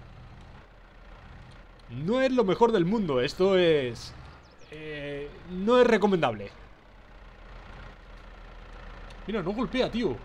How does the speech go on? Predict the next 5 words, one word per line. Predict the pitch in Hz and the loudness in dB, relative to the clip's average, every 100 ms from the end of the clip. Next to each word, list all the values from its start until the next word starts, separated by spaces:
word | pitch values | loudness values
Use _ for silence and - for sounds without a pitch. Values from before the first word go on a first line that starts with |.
| - 120 | -14 -8
De | 131 | -4
lujo. | 240 - 139 - - - - - - - - - - - - | -4 -4 -6 -6 -14 -18 -20 -20 -20 -18 -18 -18 -18 -18 -14
Qué | - 240 | -6 -4
guapo. | 175 226 233 123 95 - - - - - - - - - - - - - - - - - - - - - - 80 80 - 82 - 170 165 - - - - - - - - - - - - - - - | 2 2 0 -4 -10 -14 -16 -16 -16 -16 -16 -14 -16 -16 -16 -14 -14 -14 -14 -14 -16 -16 -18 -18 -18 -18 -16 -18 -18 -18 -18 -18 -18 -18 -18 -18 -18 -18 -18 -18 -16 -14 -14 -14 -16 -16 -16 -14 -8
Uy. | 160 165 156 139 117 | 0 2 2 2 0